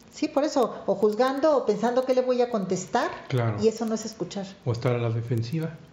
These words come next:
Speaker 2: ¿Verdad? Interesante. Yo creo que podemos decir como conclusión de esta parte que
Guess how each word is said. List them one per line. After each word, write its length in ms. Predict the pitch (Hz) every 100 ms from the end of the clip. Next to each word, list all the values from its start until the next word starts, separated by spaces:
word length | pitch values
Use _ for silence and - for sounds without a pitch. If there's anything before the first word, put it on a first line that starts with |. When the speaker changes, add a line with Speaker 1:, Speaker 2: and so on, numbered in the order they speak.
| - - - - - - - - - - - - - - - - - - - - - -
Speaker 2:
¿Verdad? 220 | 123 117 127
Interesante. 760 | 123 135 113 - 139 123 139 - - -
Yo 120 | 151
creo 140 | 202
que 100 | -
podemos 300 | 165 151 170
decir 260 | 139 - 156
como 260 | 165 131 113
conclusión 440 | 120 110 135 135
de 60 | 131
esta 280 | - 123
parte 360 | 131 127 - 135
que 300 | 131 117